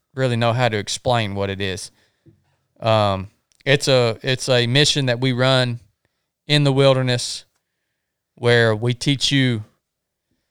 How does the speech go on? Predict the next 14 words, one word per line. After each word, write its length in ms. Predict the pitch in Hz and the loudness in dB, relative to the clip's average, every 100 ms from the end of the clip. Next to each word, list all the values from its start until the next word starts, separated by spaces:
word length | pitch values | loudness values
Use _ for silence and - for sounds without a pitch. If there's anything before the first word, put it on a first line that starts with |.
| _ - | _ 6
all 240 | 165 190 | 8 8
the 100 | 175 | 8
hard 280 | 175 170 156 | 8 6 6
skills 720 | - 175 165 160 139 - - - _ _ _ - | 4 6 6 4 0 -8 -12 -20 _ _ _ -2
that 380 | 131 123 - _ _ _ - _ - - | 2 2 0 _ _ _ -20 _ -20 -2
I 180 | 135 160 | 4 6
was 180 | 160 - | 6 4
taught 320 | 170 147 143 | 6 6 6
in 60 | 127 | 0
the 60 | |
seal 280 | - 165 165 | -2 0 2
teams. 460 | - 120 120 139 - _ _ _ _ _ _ _ _ | 0 0 -2 -6 -14 _ _ _ _ _ _ _ _
And, 360 | 120 120 120 117 | -8 -6 -4 -2
uh, 320 | 117 113 | 0 0